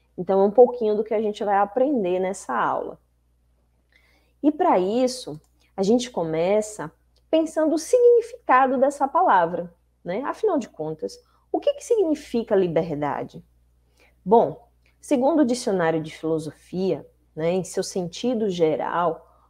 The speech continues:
o termo liberdade é a condição daquele que é livre, né? Envolve a nossa autonomia, envolve a nossa questão do ir e do vir, das nossas escolhas. A liberdade, ela tá muito ligada ao indivíduo,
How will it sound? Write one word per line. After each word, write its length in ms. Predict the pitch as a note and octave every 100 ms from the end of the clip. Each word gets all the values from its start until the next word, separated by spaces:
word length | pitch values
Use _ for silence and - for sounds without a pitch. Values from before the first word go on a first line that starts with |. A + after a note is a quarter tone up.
| _
o 100 | A3
termo 560 | - - B3+ D#4 C#4 B3
liberdade 840 | A3 F#3+ F3 F3+ E3+ F#3 G3 F#3+
é 80 | A3
a 60 | A3
condição 600 | C4+ C#4 C4 - B3 B3+
daquele 360 | B3+ - A#3+
que 160 | A#3+ C4+
é 60 | C4+
livre, 480 | F3 D#3 D3+ D3 _ _ _ _ -
né? 120 | E3
Envolve 420 | F3+ E3 E3+ E3
a 40 | D#3+
nossa 280 | D#3+ D#3 D3+
autonomia, 1000 | D3 - D#3+ D3 D3 E3 F3+ F3 E3 E3 - _ _ G3
envolve 500 | G3 F3+ F3+ F3+ F3
a 60 |
nossa 320 | E3+ E3 -
questão 500 | - D#3+ - - F3
do 220 | E3+ F3 F3
ir 360 | A3+ A#3 - -
e 80 | F3
do 160 | E3+
vir, 540 | D3+ D#3+ F3 F#3 F#3+ - _ -
das 220 | E3 E3+
nossas 340 | F3 F3 F3+
escolhas. 1000 | D#3 - - - F3+ F#3 F3 E3+ E3+ - _ _ _ _ -
A 60 |
liberdade, 580 | G3+ B3 C4+ C4 C4 C4+
ela 140 | C#4+
tá 140 | C#4+ C4+
muito 260 | C4+ D4+
ligada 560 | D4 A#3 G#3 A#3 C#4+ A3+
ao 100 | G3+
indivíduo, 720 | F#3+ F3 D3+ D3+ D3 - C#3+